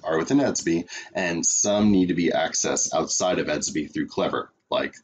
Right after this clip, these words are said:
Think Central or iReady assignments.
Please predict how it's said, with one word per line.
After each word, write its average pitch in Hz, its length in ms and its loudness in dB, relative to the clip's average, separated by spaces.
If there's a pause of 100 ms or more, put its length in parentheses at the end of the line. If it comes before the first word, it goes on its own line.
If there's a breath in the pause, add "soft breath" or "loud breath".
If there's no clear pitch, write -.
(120)
Think - 180 -2
Central 73 500 -2
or 67 280 -8 (100)
iReady 71 320 0
assignments. - 640 -4